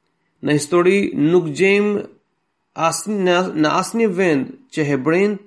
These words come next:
të kenë akuzuar muslimanët për vrasjen e Kabin e Shrifit, sepse ata kuptonin që Kabi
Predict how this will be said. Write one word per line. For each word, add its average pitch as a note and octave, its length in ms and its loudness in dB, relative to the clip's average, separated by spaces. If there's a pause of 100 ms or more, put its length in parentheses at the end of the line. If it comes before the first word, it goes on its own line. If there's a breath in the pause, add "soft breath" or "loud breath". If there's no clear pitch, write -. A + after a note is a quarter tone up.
të E3 120 -2 (120)
kenë F3 420 -4
akuzuar F3 640 0
muslimanët F3 680 -2
për D#3+ 200 0
vrasjen D#3 420 0
e D3+ 80 -4
Kabin C#3+ 400 -2
e C#3+ 80 -2
Shrifit, C3+ 480 -4 (640)
sepse D#3+ 340 -4
ata G#3+ 300 0
kuptonin A#3+ 560 0
që E3+ 180 -2
Kabi F#3 380 2